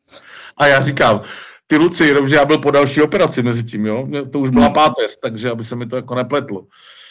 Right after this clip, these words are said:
Speaker 1: A, a já říkám, „Ty, Luci, já začínám znovu pracovat po operaci. Ještě mám rehabilitace na šest měsíců.“ Já říkám, „Já nevím, jestli teď do toho skočit.“ A ona, „A ty si myslíš, že to bude volný pořád?“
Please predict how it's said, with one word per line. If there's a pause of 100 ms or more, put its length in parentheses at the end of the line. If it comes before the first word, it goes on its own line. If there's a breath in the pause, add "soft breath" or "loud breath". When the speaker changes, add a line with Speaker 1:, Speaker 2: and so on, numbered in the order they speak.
(180 loud breath)
Speaker 1:
A,
a
já
říkám,
„Ty,
Luci,
já
začínám
znovu
pracovat
po
operaci.
Ještě
mám
rehabilitace
na
šest
měsíců.“ (1040)
Já
říkám, (720)
„Já
nevím,
jestli
teď
do
toho
skočit.“
A
ona, (240)
„A
ty
si
myslíš,
že
to
bude
volný
pořád?“